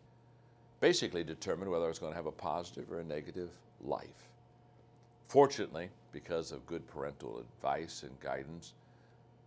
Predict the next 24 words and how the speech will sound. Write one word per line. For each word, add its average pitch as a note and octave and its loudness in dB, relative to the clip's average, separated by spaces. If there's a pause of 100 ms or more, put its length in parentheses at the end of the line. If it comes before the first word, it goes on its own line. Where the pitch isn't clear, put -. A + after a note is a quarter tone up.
(180)
I C#3 0
chose C#3+ 0
good C3+ -4
friends, - -12 (920)
which - -6
really E2+ 2
did D#2 -2
make A#1 -14
a - -12
difference. - -12 (1300)
Because, A#2+ 2
you C3 0
see, C3+ 0
friends C#3 -2
are G#2+ 4
wonderful. E2+ -4
They C#2+ -8
give D2+ -4
us E2 -6
support. F#2 -2
They C2 -6
give D#2 -4
us F2+ -10
strength. - -12